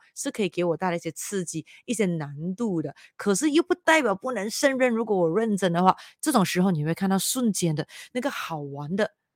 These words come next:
啊，气场就会出来了。这个时候的话，你的这个内在动力就会散发出来咯。So，第一个是要有挑战性的。那么第二个呢，当你设下了这个目标，你发觉到有挑战性之后，你要问你自己了：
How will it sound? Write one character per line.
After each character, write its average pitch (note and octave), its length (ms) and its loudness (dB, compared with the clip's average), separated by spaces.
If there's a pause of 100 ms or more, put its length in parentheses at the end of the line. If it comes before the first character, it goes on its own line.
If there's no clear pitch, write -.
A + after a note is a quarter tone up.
(220)
啊， F3 520 0 (360)
气 - 260 2
场 D3 200 -6
就 G#3 120 0
会 G3+ 80 6
出 A3 160 0
来 D3+ 140 0
了。 C#3 140 -8 (160)
这 D#4 120 -2
个 E4 60 2
时 A3 140 0
候 A3 140 2
的 G3+ 100 0
话， F#3 260 -2 (220)
你 F3 120 -2
的 F3+ 80 0
这 A3+ 180 -2
个 G#3+ 140 4
内 A#3 240 2
在 G3+ 160 0
动 F#3+ 200 -2
力 F#3 160 0 (160)
就 G3+ 140 0
会 F#3 80 4
散 F3 200 -2
发 D3+ 120 2
出 F3 160 -2
来 D3+ 160 2
咯。 D#3 160 2 (180)
So， - 340 -2
第 B3 180 2
一 G3+ 40 0
个 G#3 160 6 (160)
是 G3 260 -4
要 G3 180 2
有 F3 120 2
挑 D3 300 -4
战 E3 240 -2
性 E3 180 -2
的。 - 140 -14 (240)
那 F#4 80 2
么 A4 80 4
第 A4 100 8
二 G#4+ 120 4
个 G4+ 80 4
呢， F#4 140 4
当 D#4+ 180 4
你 A3+ 80 2
设 E4+ 180 2
下 D#4+ 160 6
了 C4+ 80 6
这 C#4+ 100 0
个 C#4+ 80 0
目 C#4+ 160 -2
标， A3 160 4 (180)
你 A#3 120 -2
发 C#4+ 160 0
觉 C#4 100 0
到 E4 120 4
有 A#3+ 100 0
挑 D#3 220 -4
战 F3+ 120 0
性 G3+ 140 -2
之 F3+ 80 -2
后， F#3+ 80 0
你 D#3+ 140 -2
要 D#3+ 160 -2
问 F#3 160 0
你 D3 80 -4
自 F3+ 120 -4
己 D#3+ 120 -4
了： D3 120 -4